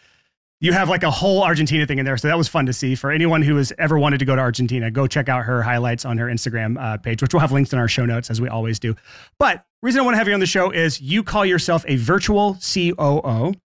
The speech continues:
And for any of our creatives in the audience who don't know what that means, can you just explain what a virtual C O O is and does, just so we have a little bit of background on what we're talking about here?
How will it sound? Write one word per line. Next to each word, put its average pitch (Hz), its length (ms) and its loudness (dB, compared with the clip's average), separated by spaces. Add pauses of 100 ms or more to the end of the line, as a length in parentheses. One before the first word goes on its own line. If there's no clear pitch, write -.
(420)
And 135 500 2
for 160 200 -4
any 175 160 2
of 202 100 2
our 175 160 2
creatives 151 360 0
in 135 60 -4
the 139 80 -2
audience 131 420 -2
who 139 180 0
don't 143 260 -2
know 143 120 2
what 135 140 2
that 147 200 2
means, 131 280 0
can 180 120 2
you 277 80 4
just 302 160 2
explain 165 360 0
what 170 100 2
a 147 40 0
virtual 143 320 2
C 147 240 2
O 135 60 4
O 135 160 2
is 131 280 2
and 123 140 2
does, 131 300 0
just 165 180 0
so - 80 2
we 156 80 4
have 143 140 2
a - 20 2
little 135 180 4
bit 135 100 2
of 113 80 0
background 131 420 0
on 117 140 0
what 127 180 -2
we're 131 120 -2
talking 127 220 -4
about 147 180 0
here? 160 200 0